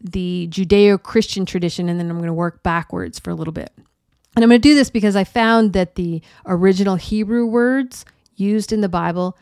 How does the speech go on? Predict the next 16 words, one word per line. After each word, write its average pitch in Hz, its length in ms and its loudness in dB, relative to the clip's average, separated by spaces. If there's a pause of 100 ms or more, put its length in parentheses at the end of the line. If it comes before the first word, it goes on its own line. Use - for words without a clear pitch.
actually 214 340 -6
helped - 300 -6
clarify 208 600 -2
for 180 160 -6
me 175 120 -2
what 165 160 -2
I 165 60 -2
was 165 140 -4
reading 180 400 0
in 165 80 -4
the 165 120 -8
ancient 180 360 -8
Egyptian 165 580 -8 (100)
and 175 220 -4
Mesopotamian 165 720 -4
records. 170 520 -10